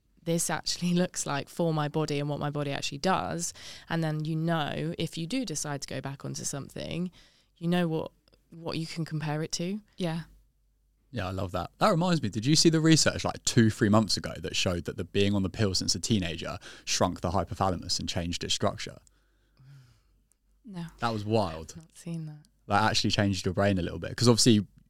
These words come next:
Speaker 3: you act-, if a te-, when you're a teenager, you start producing those hormones. But then if you've been on the pill since then, that part of the brain doesn't need to develop as much.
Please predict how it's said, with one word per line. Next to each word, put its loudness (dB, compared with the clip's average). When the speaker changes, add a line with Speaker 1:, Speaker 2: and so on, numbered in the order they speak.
Speaker 3:
you -2
act-, 4
if 2
a -2
te-, 2
when 6
you're 10
a 4
teenager, 4
you -2
start 2
producing -2
those -4
hormones. -4
But -2
then 2
if -6
you've -4
been 4
on 2
the -2
pill 8
since 4
then, -4
that 2
part 2
of -8
the -4
brain 2
doesn't -4
need -4
to -4
develop 0
as -6
much. -14